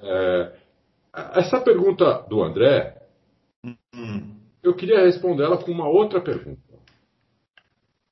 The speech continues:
Speaker 1: Será que
Speaker 2: Ah.
Speaker 1: os pilotos, Red Bull, a, a Fórmula um colocasse robôs, e alguém ia assistir corrida?
Speaker 2: É, inclusive tem essa proposta, né?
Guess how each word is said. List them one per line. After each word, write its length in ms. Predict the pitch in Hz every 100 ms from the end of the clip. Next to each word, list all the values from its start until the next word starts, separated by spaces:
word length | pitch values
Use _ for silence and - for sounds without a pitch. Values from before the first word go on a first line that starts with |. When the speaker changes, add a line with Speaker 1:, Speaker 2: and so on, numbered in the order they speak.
| _
Speaker 1:
Será 400 | - - 254 294
que 300 | 285 240 190 139
Speaker 2:
Ah. 260 | 123 101
Speaker 1:
os 260 | 90 - _ _
pilotos, 580 | 123 131 135 131 78 69 - - _ _ _ _ -
Red 300 | 131 131 117
Bull, 260 | 131 117
a, 320 | 110 - 110
a 160 | 107 104 -
Fórmula 280 | 131 120 110
um 100 | 104
colocasse 840 | 104 101 95 - 117 113 - - _ _
robôs, 1040 | 87 - 131 123 127 123 - - - - _ _ _ _ _ _ _
e 100 | 127
alguém 460 | 143 127 117 147 165
ia 80 | 120
assistir 380 | - - - 127
corrida? 440 | 117 156 175 - _ _ _ _ _ _ _ _ _ _ _ - _ -
Speaker 2:
É, 260 | 208 202 131
inclusive 640 | 120 135 131 123 156 214
tem 220 | 214 233
essa 180 | 233 247
proposta, 640 | 254 254 - 151 180 - 135
né? 240 | 143 220